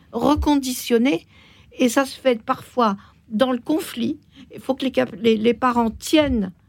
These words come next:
et s'opposent. Ça rend service à, à leurs enfants, cette opposition-là,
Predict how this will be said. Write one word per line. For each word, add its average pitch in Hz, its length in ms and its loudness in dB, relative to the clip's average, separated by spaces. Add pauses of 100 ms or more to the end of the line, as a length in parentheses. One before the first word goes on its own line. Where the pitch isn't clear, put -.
(140)
et 202 60 -8
s'opposent. 262 800 0 (320)
Ça - 180 -4
rend 277 280 0
service 277 580 -2
à, - 80 -10 (500)
à 208 120 -2
leurs 208 260 2
enfants, 247 380 -2 (380)
cette 226 200 2
opposition-là, 208 880 2